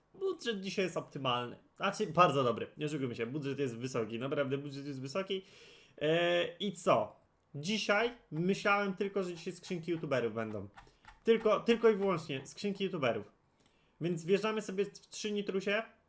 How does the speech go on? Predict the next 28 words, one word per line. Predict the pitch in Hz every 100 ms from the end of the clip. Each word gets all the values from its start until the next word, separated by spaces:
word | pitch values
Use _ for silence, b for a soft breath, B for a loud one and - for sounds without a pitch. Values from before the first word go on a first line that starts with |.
| _
mm, | 175 185 185 185 185 - -
i | 185 185 -
resztę | 180 208 202
trzeba | 190 196
na | 185
jokerze | 180 180 180 147 147
otwierać. | 143 135 160 180 - B B B
Kajerkę. | - 196 190 180 180 185 - _ _ _ _ _ _ _ _ -
To | 139
chyba | 139
hiszpańska | 127 123 - 135 127 123 117 -
youtuberka | - 135 127 113 - 107
jest, | 104 -
tyle | 110
co | -
kojarzę. | 117 107 107 107 B B B B B -
I | 185
samo, | 196 175 131 -
X | 143
dwa. | 139 147 175 - - _ _ _ _ _ _ _ _ _ _ _ _
Znaczy, | 139 135 170
i-, | - 151 -
V | 123 117 143 165
trzy, | 165 - 180 135
ale | 131 147 156
X | 160 139 127
dwie | 127 160
sztuki. | 160 160 160 185 185